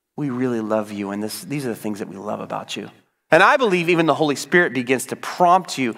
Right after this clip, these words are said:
that you begin to say things that you didn't even know were inside your heart.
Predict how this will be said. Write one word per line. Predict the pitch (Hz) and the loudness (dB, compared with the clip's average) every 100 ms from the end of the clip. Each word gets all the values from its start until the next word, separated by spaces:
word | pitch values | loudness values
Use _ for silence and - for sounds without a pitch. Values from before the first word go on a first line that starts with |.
| - - | -10 -2
that | 143 | 0
you | 147 | 2
begin | 175 156 175 | 2 4 4
to | 139 | 2
say | - - 170 180 | 0 4 4 4
things | 160 147 131 | 4 4 2
that | |
you | 147 | 0
didn't | 185 165 | 2 2
even | 135 131 | 2 6
know | 143 139 | 6 6
were | 135 | 2
inside | - 147 147 - 143 | 2 2 2 4 4
your | 117 | 4
heart. | 110 - 170 143 | 0 6 6 4